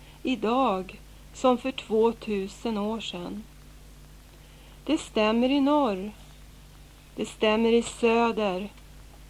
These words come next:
Det stämmer på den sibiriska tundran, liksom på Afrikas soldruckna savanner.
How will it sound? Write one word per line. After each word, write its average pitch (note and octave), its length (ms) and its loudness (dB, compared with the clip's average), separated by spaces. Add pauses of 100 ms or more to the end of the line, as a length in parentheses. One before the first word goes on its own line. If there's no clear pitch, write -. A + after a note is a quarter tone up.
(320)
Det A#3 120 6
stämmer A#3 840 4
på A3+ 220 4
den A#3 200 4
sibiriska A#3 920 -2
tundran, G3+ 880 -2 (400)
liksom A3 760 0
på A3+ 180 0
Afrikas G#3+ 1000 0
soldruckna G#3+ 1040 -2
savanner. G#3 800 0